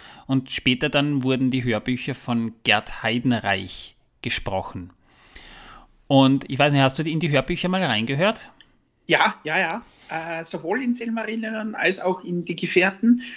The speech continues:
Speaker 2: Äh, ich hab die ja auch alle zu Hause. Also
Speaker 1: Oh,
Speaker 2: sowohl das
Speaker 1: ja.
Speaker 2: Silmarillion als auch die, die drei Herr der Ringe Bücher.
Speaker 1: Ich hab sie
Speaker 2: Ja.
Speaker 1: noch auf C D auch, ja.
Speaker 2: Ich auch,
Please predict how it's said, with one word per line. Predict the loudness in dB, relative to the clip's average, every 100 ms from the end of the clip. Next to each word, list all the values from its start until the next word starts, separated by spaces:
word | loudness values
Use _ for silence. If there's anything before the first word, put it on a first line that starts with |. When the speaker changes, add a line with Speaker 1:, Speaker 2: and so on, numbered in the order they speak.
| -10 0
Speaker 2:
Äh, | 4 4 2 -2 -8 _
ich | -10 -2
hab | -2 -2
die | -4
ja | -2 -2
auch | -4 -6
alle | -8 -10
zu | -10 -8
Hause. | -8 -8 -12
Also | -10 0
Speaker 1:
Oh, | 2 4
Speaker 2:
sowohl | 4 2
das | 2
Speaker 1:
ja. | 0
Speaker 2:
Silmarillion | 0 0 0 -2 -2 -4
als | -2 -4 -4
auch | -12
die, | -12 -14 -10
die | -8 -8
drei | -4 0 0 0
Herr | -4
der | 0
Ringe | 2 4
Bücher. | 2 0 2 0 2
Speaker 1:
Ich | 2
hab | 2
sie | 4
Speaker 2:
Ja. | 4
Speaker 1:
noch | 2
auf | -2
C | -4
D | 0 4 4
auch, | 2 -2
ja. | -4 -6 _ _ _ -20 -2
Speaker 2:
Ich | 2 6
auch, | 6 4 0